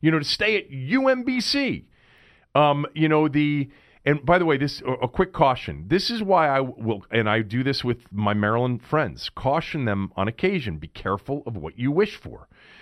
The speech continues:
Because, you know, U C L A is open and nobody seems to want it. Now, there, there are differences. Like, the Pac-twelve is not attractive,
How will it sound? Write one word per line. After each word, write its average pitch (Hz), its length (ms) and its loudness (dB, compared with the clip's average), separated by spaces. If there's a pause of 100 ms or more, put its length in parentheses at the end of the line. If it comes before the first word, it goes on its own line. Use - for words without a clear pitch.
(160)
Because, 117 680 0 (460)
you 120 160 0
know, 120 340 2
U 110 340 -2
C 247 240 -4
L 226 220 2
A 226 60 2
is 151 280 0 (140)
open 185 480 2 (100)
and 160 280 2
nobody 214 360 2
seems 185 440 0
to 175 100 0
want 123 320 0
it. - 80 -18 (140)
Now, 143 160 2
there, 254 280 0 (160)
there 214 180 2
are 226 60 -4
differences. 165 760 -2 (340)
Like, 147 200 0
the 240 80 2
Pac-twelve 165 800 0
is 104 180 -2
not 120 540 -2 (340)
attractive, 127 840 -4